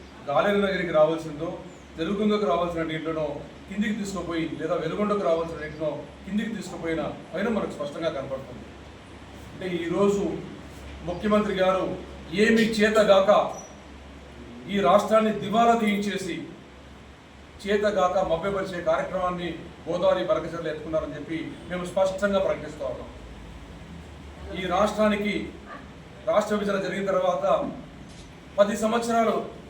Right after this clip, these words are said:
ఆంధ్రప్రదేశ్ రాజధాని వి-, హైదరాబాద్ కేంద్రంగా ఉండవలసి ఉంటే ఒక కేసులో ఇరుక్కున్న చంద్రబాబు నాయుడు గారు కేసు నుండి తప్పించుకోవడం కోసం విజయవాడకు పారిపోయి వచ్చిన ముఖ్యమంత్రి గారు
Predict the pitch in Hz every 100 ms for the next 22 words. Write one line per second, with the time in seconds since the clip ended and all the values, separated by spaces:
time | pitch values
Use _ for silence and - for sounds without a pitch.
0 | - - - - 170 220 214 208 208 202
1 | 196 196 202 196 175 - - - 170 185
2 | 220 226 202 196 190 190 175 175 180 175
3 | 175 165 180 165 - - - - - -
4 | - - 196 196 214 240 247 254 226 214
5 | - 214 202 196 202 214 202 202 190 196
6 | 196 196 - - - - - - - 226
7 | 247 240 233 214 208 208 233 240 220 208
8 | 202 196 196 190 196 - - - - -
9 | - - - - - 160 160 202 196 196
10 | - 175 196 190 170 165 165 156 185 196
11 | 170 170 170 165